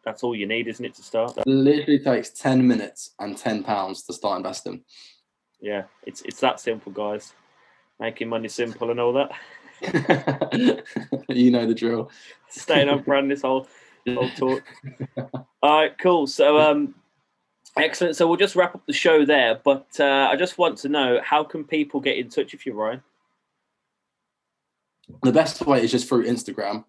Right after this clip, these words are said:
Speaker 2: which is at Making Money Simple. Um, send me a D M. I'll normally get back to you within a day, probably send you a voice note if you have any questions. <laughs> But, um, yeah, most of my socials are Making Money Simple. So whatever social media you're on,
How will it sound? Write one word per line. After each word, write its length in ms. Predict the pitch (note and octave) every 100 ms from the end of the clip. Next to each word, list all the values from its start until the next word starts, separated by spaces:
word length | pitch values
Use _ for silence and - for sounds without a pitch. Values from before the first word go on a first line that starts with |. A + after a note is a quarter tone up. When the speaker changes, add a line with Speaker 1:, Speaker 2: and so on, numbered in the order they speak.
| -
Speaker 2:
which 260 | A2+ -
is 140 | A2 G2 -
at 220 | A#2 - _ _ _ _ -
Making 400 | A2+ A2+ A2+ G#2+
Money 220 | G#2+ G2+
Simple. 600 | - A2 G#2 G2+ G2 - _ _ -
Um, 600 | G2 G#2 G#2+ G2+ F#2+ F2+ - -
send 260 | - C3 -
me 180 | A#2+ A2+
a 40 |
D 220 | A2+ G#2+
M. 240 | G#2+ G#2+ - _ _ A2+
I'll 140 | A2+
normally 240 | A#2 A#2
get 160 | A2 F#2+
back 240 | A2 - -
to 80 |
you 220 | G#2+ G2+ F#2+ _ _ _ _
within 280 | A2+ A2+ A2+
a 40 | G2
day, 320 | A2 G#2+ G#2+ _
probably 220 | - A#2
send 200 | A2 A2+
you 120 | G#2+ G#2
a 40 |
voice 280 | A2 A2 -
note 220 | A2 G#2+
if 60 | - -
you 40 |
have 100 | G#2+
any 100 | G#2
questions. 440 | G2 A2 - G#2 -
<laughs> 80 | - C3+ - - -
But, 180 | G#2+
um, 140 | G#2+ G#2+ - - -
yeah, 240 | A#2+ A2+
most 220 | A#2+ C#3+ C#3+
of 40 |
my 100 | B2
socials 560 | A#2+ B2 A#2 A#2 G2 - -
are 160 | A2 G#2+
Making 280 | A2 A2
Money 140 | G#2 G2+
Simple. 360 | - G#2+ G#2
So 280 | F#2+ G#2+ G2+ G2 _ -
whatever 220 | A#2 A2
social 340 | - A2 A2
media 180 | A2 F#2+
you're 120 | G2
on, 160 | G2+